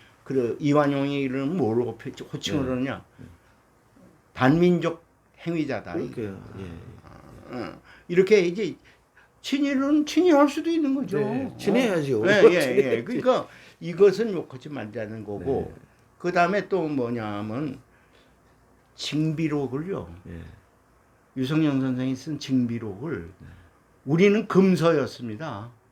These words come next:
Speaker 2: 아, 예, 절대 보면 안 되는
Speaker 1: 예,
Speaker 2: 책이죠.
Speaker 1: 예. 근데 일본에서는 자기네, 그 당시에 모든 사람들이,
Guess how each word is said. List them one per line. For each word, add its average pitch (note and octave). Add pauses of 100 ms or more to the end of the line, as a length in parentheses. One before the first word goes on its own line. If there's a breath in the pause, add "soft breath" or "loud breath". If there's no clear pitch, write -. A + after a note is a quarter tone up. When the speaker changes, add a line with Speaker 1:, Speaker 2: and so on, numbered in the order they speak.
(240)
Speaker 2:
아, G2
예, F2
절대 A2+
보면 B2
안 F#2
되는 C3+
Speaker 1:
예, G#3
Speaker 2:
책이죠. C3+
Speaker 1:
예. A2+
근데 A3+
일본에서는 F#3+ (280 loud breath)
자기네, F3
그 F3
당시에 E3
모든 D3
사람들이, C3+